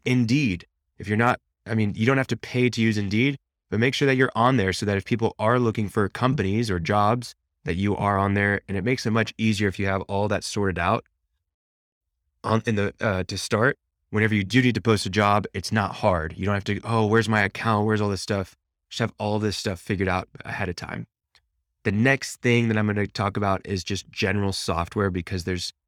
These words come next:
some basic ones that a lot of contractors have. Usually they're gonna have, well, hopefully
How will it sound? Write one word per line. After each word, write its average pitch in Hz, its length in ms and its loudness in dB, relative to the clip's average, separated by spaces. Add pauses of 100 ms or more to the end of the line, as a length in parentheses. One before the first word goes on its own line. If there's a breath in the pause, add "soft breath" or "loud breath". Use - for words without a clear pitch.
some 98 200 -2
basic 120 420 2
ones 104 340 0
that 95 180 0
a 98 80 -4
lot 95 280 2
of 92 100 -4
contractors 90 720 -4
have. 123 380 -2 (580)
Usually 113 280 4
they're 110 120 6
gonna 101 180 2
have, 98 520 0
well, 87 340 -4
hopefully 98 680 2